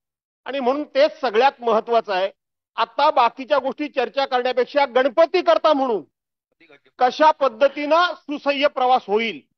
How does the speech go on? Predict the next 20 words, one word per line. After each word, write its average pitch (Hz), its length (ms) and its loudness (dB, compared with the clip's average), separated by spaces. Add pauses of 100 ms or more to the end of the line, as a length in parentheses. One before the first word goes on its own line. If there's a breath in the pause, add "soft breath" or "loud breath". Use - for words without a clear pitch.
(120)
हा 233 60 2
विचार 247 380 -2
करण्याची 233 400 -2
गरज 214 300 -4
आहे. 220 180 0 (360)
बाकी 185 340 -2
सगळ्या 226 340 -2
गोष्टी 220 300 -8
जुन्या 202 300 -4
आहेत 233 120 -2 (240)
आणि 226 160 -4
म्हणून 269 200 -2
कधी 277 340 2
प्रवास 269 400 2
करताय, 220 460 0 (100)
कधी 254 260 2
जाताय 240 340 2
हे 240 120 2
तुम्ही 233 240 -8
सांगा. 208 380 -2